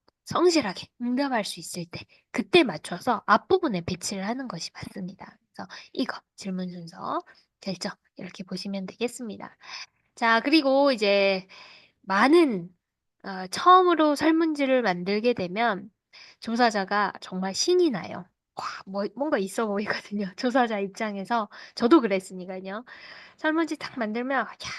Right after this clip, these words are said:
끝났다. 이거 멋지다. 내가 이거 조사하면 내 조사 결과 엄청,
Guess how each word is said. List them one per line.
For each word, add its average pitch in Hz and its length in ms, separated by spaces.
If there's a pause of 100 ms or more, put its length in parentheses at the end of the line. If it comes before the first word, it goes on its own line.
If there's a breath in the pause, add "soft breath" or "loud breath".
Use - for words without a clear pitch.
(120)
끝났다. 311 540 (120)
이거 247 280
멋지다. 262 540 (320)
내가 262 280
이거 233 160
조사하면 254 640
내 233 100
조사 247 300
결과 196 500
엄청, 220 480